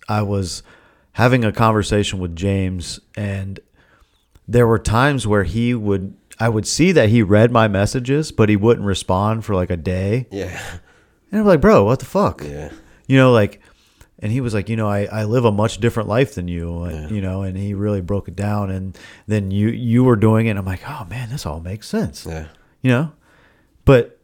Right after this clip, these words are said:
Speaker 1: for me, that was hard for me to understand. Like, "Bro, you saw my message. It takes thirty seconds to reply."
Speaker 2: Mm-hmm.
Speaker 1: Not understanding, like, you may not get the reply you want. It may not be a centered reply, you know?
Speaker 2: Mm-hmm.
Speaker 1: Plus the importance of staying present in the moment that you're in,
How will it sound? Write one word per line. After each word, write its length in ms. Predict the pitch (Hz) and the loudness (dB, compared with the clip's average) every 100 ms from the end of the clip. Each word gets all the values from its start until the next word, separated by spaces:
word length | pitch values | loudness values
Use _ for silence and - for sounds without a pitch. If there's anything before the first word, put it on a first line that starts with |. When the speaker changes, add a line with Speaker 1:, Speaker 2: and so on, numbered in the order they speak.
| _ | _
Speaker 1:
for 180 | - 127 | 2 4
me, 240 | 127 147 | 6 6
that 120 | 117 | 6
was 160 | 160 - | 6 6
hard 200 | 117 117 | 4 4
for 140 | 113 | 0
me 100 | 110 | 0
to 60 | 107 | 0
understand. 380 | 104 95 123 156 | 0 -2 -4 -4
Like, 180 | 82 - | -4 2
"Bro, 140 | 139 | 2
you 100 | 92 | 2
saw 240 | - 123 | -2 0
my 120 | 139 85 | 0 -2
message. 420 | 95 139 87 87 | -4 -4 -6 -10
It 140 | 87 | -4
takes 200 | 131 127 | -4 -2
thirty 240 | - 123 92 | -2 -2 -2
seconds 400 | - 123 101 - | -4 -4 -4 -6
to 80 | |
reply." 580 | 85 - 120 131 85 92 - - | -8 -4 0 0 0 -6 -10 -16
Speaker 2:
Mm-hmm. 240 | 78 78 78 _ _ _ _ - | -14 -14 -16 _ _ _ _ -2
Speaker 1:
Not 220 | 120 117 | 2 2
understanding, 500 | 107 87 127 147 98 | 0 -4 -2 -2 -2
like, 300 | 90 - _ _ _ _ _ _ | -6 -10 _ _ _ _ _ _
you 140 | 107 | -6
may 160 | 107 107 | 0 0
not 220 | 104 113 | 2 0
get 100 | 117 | -2
the 80 | 117 | 0
reply 380 | 120 - 123 180 | 0 4 4 4
you 160 | 123 | 2
want. 180 | 92 92 | 0 -4
It 60 | 95 | -4
may 160 | 98 | -4
not 180 | 101 110 | -2 -2
be 80 | 117 | 0
a 80 | 120 | 0
centered 400 | - 147 147 87 | -2 -2 -2 -2
reply, 400 | 90 98 85 82 | -4 -4 -6 -8
you 80 | 90 | -8
know? 120 | 87 95 | -4 -2
Speaker 2:
Mm-hmm. 140 | 110 156 - - _ - | -4 -6 -14 -20 _ 0
Speaker 1:
Plus 300 | 139 156 - | 2 2 2
the 100 | 104 | -2
importance 480 | 92 131 127 98 | 2 2 2 -2
of 140 | 95 - | -4 -4
staying 320 | - 117 90 | -4 -2 -4
present 600 | - - 127 120 90 - - | -6 0 2 2 0 -6 -6
in 140 | 101 | -6
the 60 | 92 | -4
moment 420 | 90 123 107 - | -2 -2 -4 -6
that 280 | 107 92 - | -6 -6 -6
you're 140 | 80 | -6
in, 360 | 107 113 90 | -4 -4 -6